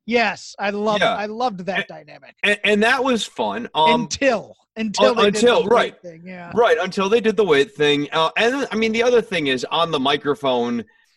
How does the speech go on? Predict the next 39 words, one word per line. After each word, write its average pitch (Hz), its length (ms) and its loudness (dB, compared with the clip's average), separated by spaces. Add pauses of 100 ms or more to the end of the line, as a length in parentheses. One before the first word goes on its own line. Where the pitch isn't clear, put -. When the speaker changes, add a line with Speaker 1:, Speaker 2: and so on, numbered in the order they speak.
(300)
Speaker 2:
Nia 170 380 2
Jax, 156 420 -2
I, 180 200 0
I, 190 240 -2
she's - 280 -6
had 220 260 0
some 190 800 -2
good 147 300 -4
moments 139 440 -2 (140)
sprinkled 143 540 -6
in 139 120 0
here, 117 300 0
but 120 320 0 (360)
by 170 180 2
and 202 120 2
large, 175 220 2
the 160 60 -10
material's 160 520 0
not 147 220 0
been 143 180 2
there, 135 240 2
but 131 340 0
she - 160 -8
just 139 180 -8
doesn't 131 320 -4
kinda 113 200 -10 (100)
carry 131 340 0
it 110 120 -4
on 113 200 -4
the 110 60 -4
mic 113 280 -2
like 87 220 -10
that. 85 260 -8
So, 214 340 -4
you - 80 -4
know, 214 160 -2
I, - 260 -2
I 147 40 2
just, 262 220 -10